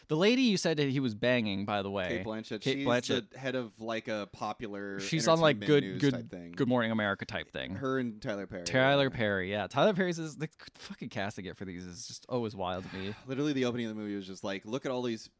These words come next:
Speaker 2: famous rich people
Speaker 1: Oh,
Speaker 2: in
Speaker 1: really?
Speaker 2: this film." Yeah.
Speaker 1: Yeah.
Speaker 2: Yeah.
Speaker 1: Interesting. Um,
Speaker 2: Yeah.
Speaker 1: so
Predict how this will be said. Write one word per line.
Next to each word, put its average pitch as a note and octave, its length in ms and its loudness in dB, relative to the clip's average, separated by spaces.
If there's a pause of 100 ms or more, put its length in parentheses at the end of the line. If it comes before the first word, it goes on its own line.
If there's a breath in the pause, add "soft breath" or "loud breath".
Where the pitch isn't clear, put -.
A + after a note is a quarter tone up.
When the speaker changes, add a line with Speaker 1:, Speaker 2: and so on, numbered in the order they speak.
(100)
Speaker 2:
famous C3 340 -4
rich A#2+ 220 -8
people A#2 240 6
Speaker 1:
Oh, C3+ 60 12
Speaker 2:
in B2+ 60 12
Speaker 1:
really? B2+ 260 10
Speaker 2:
this - 100 0
film." F#2+ 400 -8
Yeah. G2+ 160 -2
Speaker 1:
Yeah. A2+ 320 4 (260)
Speaker 2:
Yeah. G#2 180 -10
Speaker 1:
Interesting. G2+ 500 -6 (520 loud breath)
Um, D3+ 380 6
Speaker 2:
Yeah. G#2 200 0
Speaker 1:
so D3 840 6